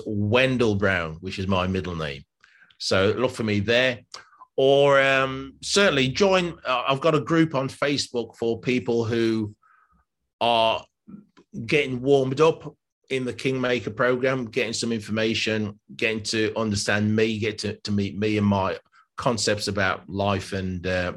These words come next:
and business. And that group is called A Desire for Greatness. So it's Facebook forward slash groups,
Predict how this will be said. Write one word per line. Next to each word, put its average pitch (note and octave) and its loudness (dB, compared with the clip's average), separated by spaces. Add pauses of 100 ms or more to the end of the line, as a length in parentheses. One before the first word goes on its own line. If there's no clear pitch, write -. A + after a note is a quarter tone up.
(220)
and F#2 -8
business. A#2+ -2 (600)
And A2 0
that C#3 2
group C#3 0
is B2 -2
called A#2 0
A A#2 -2
Desire A2 0
for G#2+ -4
Greatness. G2 -4 (160)
So A2 0
it's G#2 -2
Facebook A#2 -2
forward A2 0
slash G#2 -2
groups, - -6